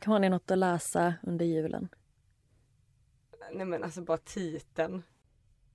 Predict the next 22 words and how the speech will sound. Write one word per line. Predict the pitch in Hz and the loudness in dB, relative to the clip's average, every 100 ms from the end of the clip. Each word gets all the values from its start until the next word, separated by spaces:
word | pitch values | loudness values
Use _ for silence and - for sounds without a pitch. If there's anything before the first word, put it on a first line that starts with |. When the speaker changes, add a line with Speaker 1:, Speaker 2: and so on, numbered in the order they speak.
| _ _ _ _ | _ _ _ _
Speaker 1:
Ja, | - 202 | 2 6
och | - | 8
många | 202 214 202 | 8 6 6
har | 214 | 6
ju | 202 | 6
jämfört | 175 190 185 175 - 170 | 6 6 4 2 2 2
Steven | - - 190 170 156 151 160 | 2 2 4 4 4 4 4
med | 165 151 147 151 | 4 4 0 2
Breaking | 160 156 160 165 | 2 4 2 0
Bad. | 165 170 175 - - _ _ _ _ _ | 2 4 2 0 -8 _ _ _ _ _
Att | 175 - | 0 2
han | 180 175 | 4 4
är | 185 | 4
liksom | 180 175 | 2 2
Australiens | - 160 - - 175 165 160 156 156 - | 2 2 2 4 6 6 6 4 4 2
svar | 170 160 156 160 | 2 4 4 4
på | - - 160 151 156 - _ _ _ _ | 0 0 2 4 2 -2 _ _ _ _
Walter | 180 180 185 170 175 170 165 160 | -2 4 6 6 4 4 6 6
White | 160 - | 4 2
och | 160 - - - | -2 -4 -16 0
Jesse | 170 - 165 | 2 2 0
Pinkman. | - 170 160 - 156 | -2 -2 -2 -4 -4